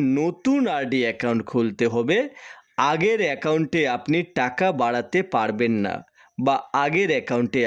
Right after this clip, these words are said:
আপনি টাকা কমাতেও পারবেন না। এবার দেখে নেব ডিপোজিট ডেট ফ্লেক্সিবিলিটি। এই অপশনে বলা হয়েছে যে যদি আপনি কোনো মাসে পনেরো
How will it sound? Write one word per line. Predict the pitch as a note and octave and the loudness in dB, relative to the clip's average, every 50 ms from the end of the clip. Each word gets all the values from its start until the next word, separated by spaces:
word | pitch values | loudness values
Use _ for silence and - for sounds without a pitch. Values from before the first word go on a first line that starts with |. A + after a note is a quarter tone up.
| A2 A2+ | 0 -2
আপনি | - C#3 D#3+ G#3 G3+ G#3 - C3+ | -2 0 0 0 0 -2 -2 -2
টাকা | A#2+ A#2 - - E3+ F#3 A3+ A3 - - | -2 -2 -2 0 0 0 0 -2 -6 -2
কমাতেও | - C4 B2+ B2+ B2+ B2+ - D3+ D3 D#3 D#3 A2 - | 0 2 2 2 0 -2 -2 0 0 2 0 0 -2
পারবেন | A#2+ A2+ G#2+ G2 G#2+ G#2 G2+ G2+ G2 | -2 -2 -2 0 -2 0 0 0 -2
না। | F#2 F2 - _ _ _ _ _ - - - - - - - - _ _ - F#3+ G#3 | -2 -4 -8 _ _ _ _ _ -20 -20 -20 -20 -20 -20 -20 -20 _ _ 2 2 2
এবার | G#3+ C4+ C4+ A#3 F#3 C#3 C#3 | 2 2 0 0 -2 -2 -2
দেখে | D#3 C#3+ - G#3 F#3 D3+ A#2+ | -2 -2 0 0 0 2 0
নেব | A2 G2+ A#2 D#3 G3+ C4 C4 - - - _ _ - B2 B2 A#2 A#2+ | 0 0 0 0 0 -2 -4 -6 -18 -20 _ _ -8 -8 -6 -2 0
ডিপোজিট | G3 G#3 - A#3 A#3 A#3 A#3 G#3+ G3 A#3+ F#3+ D#3 C3 A#2 D#3 | 0 0 2 0 0 0 0 0 -2 -2 -2 -4 -4 -2 0
ডেট | D#3 D#3+ D#3 - - - - _ _ - | 0 0 -2 -4 -8 -12 -14 _ _ 0
ফ্লেক্সিবিলিটি। | - F3 F#3 F#3+ F3+ F#3 - - - F#3 D3+ B2+ B2+ A#2+ A2+ G2 - G#2+ G2+ G2 - - _ _ _ _ _ _ - - _ _ _ _ - D3+ | 0 2 2 2 -2 -4 -4 -2 0 0 0 0 0 0 -2 -2 -2 -4 -4 -4 -4 -8 _ _ _ _ _ _ -12 -12 _ _ _ _ 2 2
এই | D#3 D#3 D3+ C#3+ C#3+ | 2 4 2 0 0
অপশনে | C#3+ - - - G3 G3 G3+ F#3+ C#3+ C3 | -2 -4 -2 0 0 2 2 0 0 0
বলা | B2+ C#3+ E3 F3 D#3+ D#3+ | 0 2 0 0 0 0
হয়েছে | E3+ C#3+ A#2+ A2 F#2+ - A#2 A2+ A2 G#2 | 2 2 0 0 -2 -2 -2 -2 0 2
যে | C3 E3 A3+ C#4+ - - - - - - - - _ - A#2+ A#2 A2 C#3 | 0 0 0 -2 -4 -12 -20 -20 -20 -20 -20 -20 _ -12 -10 -4 0 2
যদি | F3 F#3+ G3 F#3+ A#3 B3 A#3+ G3+ D#3+ D#3 | 2 2 2 2 0 0 0 0 -2 -4
আপনি | - - F3+ F#3 F#3+ F#3 F3+ - E3 | -4 -2 0 0 0 0 0 -2 0
কোনো | D3 D3 D#3 D#3+ D#3 C#3+ C3 | 0 2 2 2 0 0 0
মাসে | C3 C3+ B2+ - - D3+ B2+ G#2+ G2 G#2+ - _ _ _ - _ _ _ _ _ - | -2 -2 -4 -2 -2 0 0 0 -2 -4 -8 _ _ _ -20 _ _ _ _ _ 0
পনেরো | D#3+ D#3+ E3+ F3+ G3+ G#3+ A3+ | 2 2 4 4 2 2 2